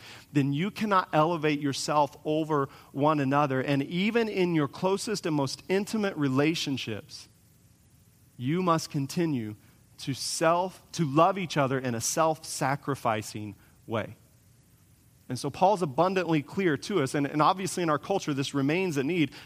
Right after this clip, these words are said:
Husbands, love your wives and do not be harsh with him. And never use your love for her as an excuse for your harshness towards her. And so we know this includes all forms of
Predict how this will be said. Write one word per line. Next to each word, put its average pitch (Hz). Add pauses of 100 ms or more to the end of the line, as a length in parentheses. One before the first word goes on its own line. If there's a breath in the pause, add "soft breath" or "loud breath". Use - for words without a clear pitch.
Husbands, 160
love 175
your 196
wives 175 (1200)
and 110
do 170
not 175
be 143
harsh 139
with 104
him. - (1000 soft breath)
And 160
never 220
use 196
your 190
love 190
for 226
her 156
as 160
an 160
excuse 190
for 160
your 156
harshness 165
towards 202
her. - (1700)
And 143
so 185
we 202
know 233
this 185
includes 175
all 170
forms 165
of 139